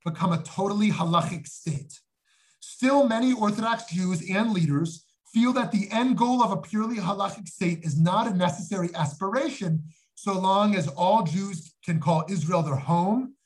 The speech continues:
and those who wish to live a halachic lifestyle are free to do so.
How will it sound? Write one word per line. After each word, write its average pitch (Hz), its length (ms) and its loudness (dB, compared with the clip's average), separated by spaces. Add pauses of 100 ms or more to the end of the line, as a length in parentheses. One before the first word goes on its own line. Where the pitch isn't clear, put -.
(200)
and 160 160 2
those 190 260 2
who 190 100 -2
wish 180 260 0
to 170 100 -4
live 165 200 2
a 156 80 4
halachic 156 480 0 (160)
lifestyle 160 520 0
are 143 120 -2
free 151 340 -4
to 139 100 -4
do 131 180 -4
so. - 180 -14